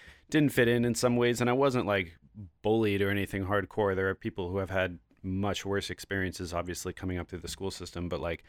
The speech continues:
um, you know, I just wasn't the most outgoing. But it, like, around, like, high school, maybe a little bit even after high school, like, kinda had the turn of psychology, kinda learning about some of this stuff. Like,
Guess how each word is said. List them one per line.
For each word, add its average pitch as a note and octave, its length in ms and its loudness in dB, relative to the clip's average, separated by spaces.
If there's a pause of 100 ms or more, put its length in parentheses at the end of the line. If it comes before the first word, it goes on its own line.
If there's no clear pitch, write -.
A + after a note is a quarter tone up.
(460)
um, G#2 320 2
you A#2 80 2
know, A2+ 180 2 (100)
I A2 60 -4
just G2+ 180 -2
wasn't G#2 220 0
the G#2 60 0
most G#2 240 -2
outgoing. G2 580 -2
But G2 300 2 (480)
it, A2+ 180 0 (220)
like, G2+ 400 -2 (340)
around, G#2+ 540 0 (100)
like, G2 180 -6
high A2+ 260 2
school, A#2+ 300 0
maybe G#2+ 200 2
a G2+ 60 4
little G2 180 2
bit F#2 160 -2
even F#2 180 -4
after F#2 300 -2
high F2+ 120 -2
school, F2+ 280 -6
like, F2 320 -6
kinda G#2 240 0
had G2+ 180 2
the F#2 100 -4
turn G#2 360 -2
of F2+ 120 -4
psychology, F#2 680 -2
kinda G2 220 -6
learning G#2 280 -2
about F#2 300 -2
some F#2+ 200 -4
of F2 60 -2
this E2 120 -4
stuff. - 340 -2
Like, E2+ 260 -2